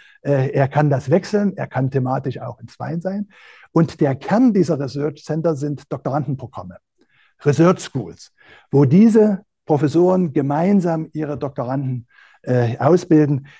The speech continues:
Wir haben da im H P I, also diese hat nichts zu tun, muss ich gleich sagen. Diese Universität, äh, Hasso-Plattner wollte kein neues Projekt starten,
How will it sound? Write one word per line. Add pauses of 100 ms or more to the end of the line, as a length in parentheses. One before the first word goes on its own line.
(160)
Wir
haben
da
im
H
P
I,
also
diese
hat
nichts
zu
tun,
muss
ich
gleich
sagen.
Diese
Universität,
äh, (140)
Hasso-Plattner
wollte
kein
neues
Projekt
starten,